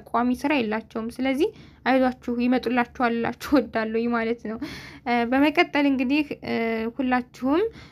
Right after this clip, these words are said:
እ፣ በጣም፣ በጣም ቢዚ የምትሆኑበት የሰው ወሬ ይሄ የሚያዋጣችሁ ነገር አይደለም ማለት ፈልጋለሁ። እንዲሁም ደግሞ እንደምታዩት እንግዲህ ፈልዬ ከአያቷ ጋር፣ እ፣ ፈታ ዘና እያለች ነበረ ትናንት ማለት ነው። ለዛሬ ይዤላችሁ የመጣሁት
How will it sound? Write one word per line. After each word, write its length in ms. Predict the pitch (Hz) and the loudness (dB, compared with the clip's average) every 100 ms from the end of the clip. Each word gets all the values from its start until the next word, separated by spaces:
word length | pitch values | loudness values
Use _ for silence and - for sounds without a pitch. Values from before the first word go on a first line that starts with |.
| - | -14
እ፣ 140 | - 220 | -6 0
በጣም፣ 400 | 254 262 - 247 | 2 2 2 2
በጣም 260 | 247 240 233 | 2 2 0
ቢዚ 200 | 233 240 254 | 0 0 0
የምትሆኑበት 840 | 240 240 - 240 233 226 311 381 - - | 0 -2 -2 -2 0 0 0 0 -8 -4
የሰው 340 | 247 240 254 233 | -2 0 -2 0
ወሬ 220 | 233 247 320 | 0 0 -2
ይሄ 140 | 240 247 226 | -2 0 0
የሚያዋጣችሁ 840 | 208 240 226 220 - 233 226 - | 2 2 2 2 -2 -6 -8 -8
ነገር 240 | 220 220 | -6 -2
አይደለም 360 | 214 220 220 214 | -2 -2 -4 -4
ማለት 220 | 208 220 - | -4 -6 -6
ፈልጋለሁ። 600 | 247 240 240 247 294 427 - - - - | -2 0 2 2 2 0 -2 -20 -14 -6
እንዲሁም 300 | 240 240 233 | -4 -2 0
ደግሞ 160 | 277 381 | 0 0
እንደምታዩት 540 | 262 233 226 233 240 | 0 0 -2 -4 -4
እንግዲህ 260 | 240 240 277 | -2 -2 0
ፈልዬ 360 | 294 262 262 269 | 0 0 0 -2
ከአያቷ 380 | 269 233 226 233 233 | 0 0 0 0 0
ጋር፣ 160 | 233 330 - - - | 0 -2 -4 -20 -20
እ፣ 140 | - 233 226 | -6 -2 -2
ፈታ 260 | 233 262 262 262 | -2 -2 2 2
ዘና 200 | 240 240 | 4 2
እያለች 380 | 226 220 220 226 | 2 0 -2 -2
ነበረ 300 | 233 220 220 226 | -6 -6 -4 -4
ትናንት 380 | - 226 214 220 | -6 -6 -6 -6
ማለት 280 | 240 220 240 | -4 -4 -4
ነው። 140 | 285 349 | -2 2
ለዛሬ 500 | 320 294 277 359 339 320 | 4 4 4 4 4 4
ይዤላችሁ 520 | 302 247 254 240 240 | 2 0 0 -2 -4
የመጣሁት 420 | 240 226 240 233 | -8 -6 -6 -6